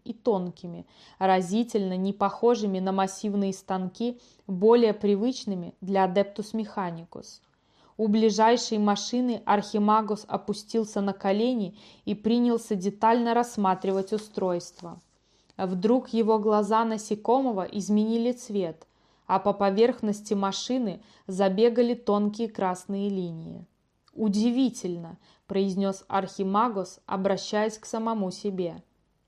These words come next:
"В самом деле?" спросил Аларик, закончив распределять серых рыцарей на случай нападения. "Просветите и нас".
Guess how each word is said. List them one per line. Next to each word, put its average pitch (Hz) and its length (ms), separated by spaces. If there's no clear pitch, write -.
"В - 60
самом 190 460
деле?" 208 440
спросил 190 480
Аларик, 196 460
закончив 208 760
распределять 190 800
серых 190 380
рыцарей 196 640
на 185 120
случай 196 380
нападения. 190 880
"Просветите 214 840
и - 20
нас". 180 480